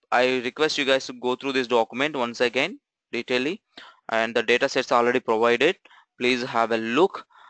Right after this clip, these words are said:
and if you guys have any doubt or any, uh, if, if you're facing any problem while doing this partitioning, please call me or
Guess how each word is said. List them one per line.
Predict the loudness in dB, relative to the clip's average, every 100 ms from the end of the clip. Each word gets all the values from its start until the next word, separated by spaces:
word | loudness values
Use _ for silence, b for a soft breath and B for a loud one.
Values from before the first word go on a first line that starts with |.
| -10
and | -6 -4 -4
if | -2
you |
guys | 0 0 0
have | 0
any | 0 0 -2 -4 _ 0
doubt | 4 6 4
or | 0
any, | 0 -2 -2 -2
uh, | -2 0 0 -2 -8
if, | -8 -2 -4 -2
if | -10 -4
you're | -4
facing | 0 -2 -2
any | -2 -2
problem | 2 2 4 0 0
while | 2 0
doing | 0 -2 -2
this | -6
partitioning, | -2 -2 0 -4 -2 -4 -6 B _ _ _ _ _ _ _ 0
please | 2 4 0 -4 -10 _ -20 _
call | 2 4
me | 4 -2 -6 -6 2
or | 4 4